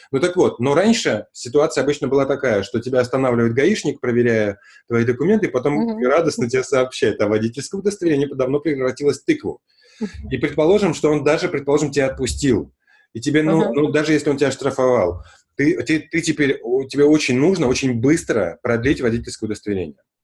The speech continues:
Speaker 1: И ты
Speaker 2: Мгм.
Speaker 1: прибегаешь на портал, взмыленный, полный негативных эмоций, и поэтому портал тебя должен очень быстро обслужить.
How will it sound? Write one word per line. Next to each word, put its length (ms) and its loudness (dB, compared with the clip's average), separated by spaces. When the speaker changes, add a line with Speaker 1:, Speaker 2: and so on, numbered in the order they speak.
Speaker 1:
И 100 -4
ты 120 -2
Speaker 2:
Мгм. 60 -2
Speaker 1:
прибегаешь 460 0
на 120 0
портал, 640 0
взмыленный, 880 0
полный 340 4
негативных 600 0
эмоций, 680 0
и 80 -4
поэтому 420 0
портал 300 0
тебя 140 2
должен 240 0
очень 200 -4
быстро 260 -2
обслужить. 520 -8